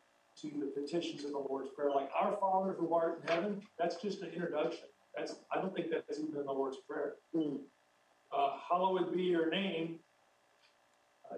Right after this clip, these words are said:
Speaker 1: is the first petition. What does it mean? And then you can see what it means. I'm not gonna read it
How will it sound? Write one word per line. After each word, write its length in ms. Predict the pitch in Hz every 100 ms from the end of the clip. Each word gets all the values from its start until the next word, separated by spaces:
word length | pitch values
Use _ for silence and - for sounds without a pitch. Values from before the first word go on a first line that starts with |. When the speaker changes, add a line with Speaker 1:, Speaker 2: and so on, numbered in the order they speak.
| 160
Speaker 1:
is 160 | 156
the 160 | 151 143
first 280 | 165 165 165
petition. 480 | 165 165 156 - 135 143
What 100 | 160
does 160 | 156
it 140 | 165 160
mean? 400 | 185 214 220 -
And 80 | 143
then 140 | 147
you 80 | 151
can 120 | - -
see 220 | - 170
what 160 | 147
it 80 | 135
means. 240 | 143 143 143
I'm 100 | 143
not 120 | 139
gonna 140 | 135 139
read 200 | 135 135
it 100 | -